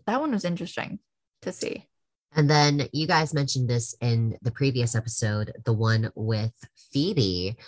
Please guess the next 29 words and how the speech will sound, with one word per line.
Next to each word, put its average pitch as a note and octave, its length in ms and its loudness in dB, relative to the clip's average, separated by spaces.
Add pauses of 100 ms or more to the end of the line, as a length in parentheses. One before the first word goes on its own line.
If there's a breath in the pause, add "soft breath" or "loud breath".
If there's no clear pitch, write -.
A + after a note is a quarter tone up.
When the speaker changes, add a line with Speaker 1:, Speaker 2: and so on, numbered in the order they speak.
(120)
Speaker 1:
Yeah. F#3 600 8
Speaker 2:
Um, A2 160 -6 (120)
which E3 300 4
I'm D#3 220 2 (100)
guessing, D#3 640 0
I C3+ 100 0
don't G3 140 -2
know G3 100 0
if F3 80 -4
this - 160 -4
was C3+ 160 -2
meant C3 140 0
to - 60 -8
be, B2+ 100 0
like, A2 160 0
an G#2+ 80 0
alternative D3 600 -2
release D#3+ 400 0
or, B2+ 80 2
like, G2+ 360 0
some A#2+ 180 0
sort F#2+ 220 -2
of F#2 60 -8
placeholder, C#3 840 0 (500 soft breath)
but C3 200 4
her - 140 0
dress C#3+ 300 2
is C#3 160 -4
white A#2 460 0